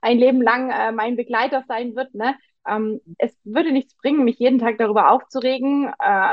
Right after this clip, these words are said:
denn ich krieg's nicht los, ne? Ich muss mein Insulin spritzen, ich muss mich pieksen, ich hab meinen Sensor, ja, es ist so. Also annehmen, akzeptieren und vor allem bewusst und achtsam leben,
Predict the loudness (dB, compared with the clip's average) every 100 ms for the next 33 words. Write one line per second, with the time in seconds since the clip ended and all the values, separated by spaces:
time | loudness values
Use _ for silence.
0 | -2 -6 -6 -6 -10 -10 -8 -4 -2 2
1 | 2 2 2 2 2 0 0 0 0 0
2 | -2 -2 -2 -2 -2 -2 0 0 0 2
3 | 0 0 -2 -2 0 2 2 -2 0 4
4 | 4 6 6 8 8 6 4 -2 -6 -6
5 | -4 -4 -6 _ _ _ 2 2 2 -6
6 | _ 0 2 2 0 0 0 -2 -8 _
7 | -12 -10 -12 -12 -6 0 2 2 0 -6
8 | _ -6 -6 -2 0 0 -2 -4 -4 -4
9 | -6 -10 -2 -4 -4 -8 -6 -4 -2 -2
10 | -2